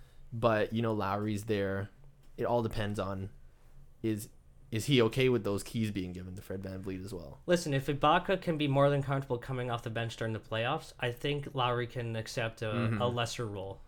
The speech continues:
Speaker 2: in Toronto.
Speaker 1: Mm-hmm.
Speaker 2: Uh, but just, it really all comes down to him if that, if, if that's what he wants.
Speaker 1: And again, I think that's a conversation they should,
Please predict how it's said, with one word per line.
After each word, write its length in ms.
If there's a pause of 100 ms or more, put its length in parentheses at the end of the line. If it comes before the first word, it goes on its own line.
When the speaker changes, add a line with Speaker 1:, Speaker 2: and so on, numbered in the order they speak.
Speaker 2:
in 100
Toronto. 440 (160)
Speaker 1:
Mm-hmm. 240 (320)
Speaker 2:
Uh, 60
but 200
just, 280
it 120
really 300
all 100
comes 300
down 240
to 100
him 260
if 140
that, 180
if, 140
if 80
that's 220
what 100
he 80
wants. 220
Speaker 1:
And 80
again, 260
I 80
think 220
that's 180
a 40
conversation 560
they 100
should, 360